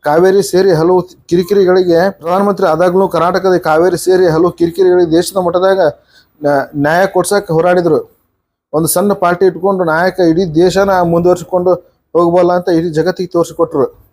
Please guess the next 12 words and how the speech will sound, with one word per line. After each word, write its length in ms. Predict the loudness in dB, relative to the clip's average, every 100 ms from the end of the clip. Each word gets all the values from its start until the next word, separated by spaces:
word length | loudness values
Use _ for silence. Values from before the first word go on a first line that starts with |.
| -2
ಗೆಳೆಯರೇ, 420 | 2 2 2 2
ನಿಜಲಿಂಗಪ್ಪ 560 | 2 0 0 0 -2 -2
ನಮ್ಗೆ 260 | 0 0
ರಾಜ 200 | 0 0
ಕೊಟ್ರು, 380 | 0 -2 -2 -4
ಅರಸು 500 | -4 _ -4 -2 -4
ಸಮಾಜದಾಗ 520 | -4 -2 0 0 0
ನ್ಯಾಯ 280 | 0 0 0
ಕೊಟ್ರು, 340 | 0 -4 -2 -4 -6 _ _ _ -4
ಹೆಗಡೆ 220 | 0 2
ಅಧಿಕಾರ 420 | 2 2 0 0
ಹಂಚಿಕೊಟ್ರು, 720 | 0 -2 -2 -2 0 -2 -2